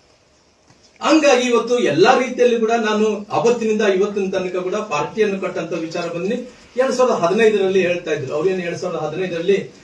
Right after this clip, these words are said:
ನಾನು, ಹ್ಮ್, ಆ, ಚಿತ್ರದುರ್ಗ ಜಿಲ್ಲೆಯಲ್ಲಿ ಮೊಳಕಾಲ್ಮೂರದಲ್ಲಿ ರಾಮುಲು ಅವರು ನಿಂತಿದ್ರು, ಜನಾರ್ದನ್ ರೆಡ್ಡಿ ಬಂದು ಯಾವ ರೀತಿಯಲ್ಲಿ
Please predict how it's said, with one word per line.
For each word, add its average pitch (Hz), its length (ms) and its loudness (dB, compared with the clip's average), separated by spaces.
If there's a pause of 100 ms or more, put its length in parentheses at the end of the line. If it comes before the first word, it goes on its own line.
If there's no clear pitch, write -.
(140)
ನಾನು, 180 320 0
ಹ್ಮ್, 165 720 -6
ಆ, 151 360 0
ಚಿತ್ರದುರ್ಗ 185 560 0 (420)
ಜಿಲ್ಲೆಯಲ್ಲಿ 175 440 -4
ಮೊಳಕಾಲ್ಮೂರದಲ್ಲಿ 160 1000 -4 (200)
ರಾಮುಲು 175 320 -2
ಅವರು 165 140 -4
ನಿಂತಿದ್ರು, 165 680 -6 (200)
ಜನಾರ್ದನ್ 185 480 -2
ರೆಡ್ಡಿ 165 240 -6
ಬಂದು 170 500 -2 (140)
ಯಾವ 170 180 -2
ರೀತಿಯಲ್ಲಿ 175 520 -2